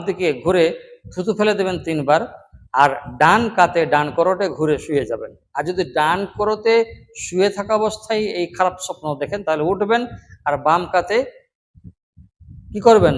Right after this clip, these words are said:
বাম দিকে তিনবার থুতু নিক্ষেপ করবেন আর বাম কাতে ঘুরে শুয়ে যাবেন। অর্থাৎ যেদিকে শোয়া অবস্থায়, ঘুমন্ত অবস্থায় খারাপ স্বপ্ন দেখবেন, ঘুম থেকে ওঠার পরে আর ওদিকে ঘুমাবেন না, অন্যদিকে ঘুমাবেন।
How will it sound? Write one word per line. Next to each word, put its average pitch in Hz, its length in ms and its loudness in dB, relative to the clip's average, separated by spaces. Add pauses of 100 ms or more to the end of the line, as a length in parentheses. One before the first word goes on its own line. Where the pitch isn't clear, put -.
(100)
বাম 180 180 2 (120)
দিকে 208 220 2 (140)
তিনবার 180 340 2
থুতু 202 260 -6
নিক্ষেপ 220 320 -2 (100)
করবেন 226 300 -2 (220)
আর 151 140 2 (440)
বাম 170 220 6
কাতে 151 220 0 (440)
ঘুরে 151 260 0
শুয়ে 131 340 -4
যাবেন। 110 240 -8 (680)
অর্থাৎ 180 300 6 (200)
যেদিকে 185 440 -2 (160)
শোয়া 190 400 2
অবস্থায়, 202 540 -2
ঘুমন্ত 170 380 -4
অবস্থায় 170 500 -4
খারাপ 147 260 0
স্বপ্ন 175 300 -8
দেখবেন, 208 340 -4 (420)
ঘুম 185 160 0 (100)
থেকে 214 180 -4
ওঠার 180 280 0
পরে 175 240 0 (360)
আর 156 120 2 (100)
ওদিকে 156 300 -2
ঘুমাবেন 139 420 -2
না, 170 120 -4 (140)
অন্যদিকে 165 420 -2
ঘুমাবেন। 113 440 -8